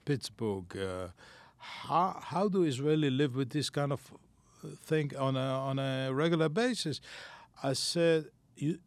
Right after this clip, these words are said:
uh, a-, and can we American Jews adopt this kind of Israel, uh, mentality?" Or I said, "Don't, because you, you won't be able to live with this." I, and I told him the, how I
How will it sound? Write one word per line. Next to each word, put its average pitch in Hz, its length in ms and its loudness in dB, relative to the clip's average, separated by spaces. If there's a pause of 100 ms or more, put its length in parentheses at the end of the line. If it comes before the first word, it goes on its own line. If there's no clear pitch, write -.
uh, - 60 -6
a-, 143 600 -2
and 143 140 2
can 180 260 6
we 165 240 8
American 135 540 2
Jews 120 640 0
adopt 123 480 2
this 123 220 -4
kind 123 220 -2
of - 380 -12
Israel, 117 440 -4
uh, 107 260 -4
mentality?" 113 720 -2
Or 101 180 -2 (280)
I 120 60 -8
said, 156 240 -4 (480)
"Don't, 180 420 8 (800)
because 123 420 -2
you, 127 100 -2 (140)
you 120 160 0
won't 139 260 2
be 139 200 0
able 131 200 0
to 123 140 -4
live 139 260 -2
with 131 120 -6
this." - 180 -18 (320)
I, 180 300 8
and 123 160 4
I 131 60 0
told 226 240 2
him 233 100 2
the, 196 420 2
how 190 380 4
I 151 400 4